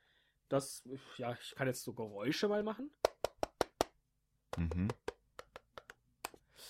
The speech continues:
Speaker 1: Und dann hast du ja eben schon, weil ich unvorsichtig, <laughs> äh, drauf gedrückt habe, weil, äh, ich gebe zu, ich hab's schon mal für das Unboxing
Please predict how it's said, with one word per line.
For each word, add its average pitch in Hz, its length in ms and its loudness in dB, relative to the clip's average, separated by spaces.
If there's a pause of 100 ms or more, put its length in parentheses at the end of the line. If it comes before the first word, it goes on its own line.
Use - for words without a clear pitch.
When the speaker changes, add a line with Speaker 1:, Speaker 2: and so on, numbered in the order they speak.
(240)
Speaker 1:
Und 151 260 4
dann 131 140 4
hast 160 220 0
du 147 40 8
ja 120 60 6
eben 139 240 4
schon, 190 200 6
weil 135 120 8
ich 131 140 0
unvorsichtig, 156 880 0
<laughs> 190 880 -2
äh, 120 240 0
drauf 170 280 -2
gedrückt - 460 -8
habe, 127 360 -10 (380)
weil, 135 580 2
äh, 139 160 -2
ich 135 140 -10
gebe 135 200 0
zu, - 180 -4
ich - 140 -6
hab's - 240 2
schon 131 260 2
mal 135 300 2
für - 180 -2
das 123 220 -2
Unboxing 147 880 -2